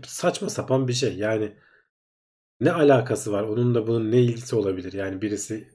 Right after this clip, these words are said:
internette şey yaptın. Master slave'den gelir ya. İşte usta ve köle, işte efendi ve köle. Yani ama yani bu kadar böyle şey olmamak lazım.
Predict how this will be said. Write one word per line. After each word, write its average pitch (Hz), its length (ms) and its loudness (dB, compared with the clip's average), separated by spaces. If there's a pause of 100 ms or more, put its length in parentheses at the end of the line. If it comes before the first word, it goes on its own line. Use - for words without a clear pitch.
internette 107 580 -6
şey 107 220 -2
yaptın. 104 440 -6 (380)
Master 110 400 0
slave'den 113 580 2
gelir 123 220 0
ya. 98 220 -4 (1000)
İşte - 140 -10
usta 98 320 -4
ve 95 300 -2
köle, 87 440 -6
işte - 200 -12
efendi 95 380 -6
ve 90 120 -6
köle. 87 240 -10
Yani 135 520 -8 (160)
ama 175 220 -2
yani 160 360 0 (460)
bu 127 140 2
kadar 185 320 6
böyle 160 260 4
şey 151 220 4
olmamak 156 500 4
lazım. 87 300 -8